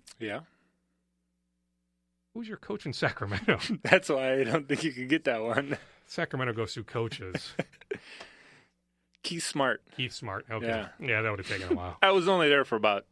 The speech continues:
Speaker 1: eight, nine weeks,
Speaker 2: And then
Speaker 1: so.
Speaker 2: Scotty Brooks probably in
Speaker 1: Scotty Brooks. Mm-hmm.
Speaker 2: in O K C, and now he's the,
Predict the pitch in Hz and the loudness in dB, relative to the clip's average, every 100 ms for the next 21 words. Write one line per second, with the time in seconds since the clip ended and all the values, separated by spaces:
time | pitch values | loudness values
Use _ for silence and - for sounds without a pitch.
0 | _ _ _ _ _ - 131 - 101 95 | _ _ _ _ _ 0 0 -2 -6 -6
1 | 95 90 - 143 127 87 139 135 135 233 | -6 -6 -4 0 0 4 4 4 2 -2
2 | - 110 110 107 107 110 104 107 110 151 | 0 0 0 -2 -2 0 0 0 0 -2
3 | 247 - - - _ 123 127 120 120 - | -4 -6 -18 -20 _ -10 -2 0 2 2
4 | 110 - 170 180 101 101 98 101 95 92 | 0 2 0 0 -2 -4 -4 -6 -6 -8
5 | 95 | -8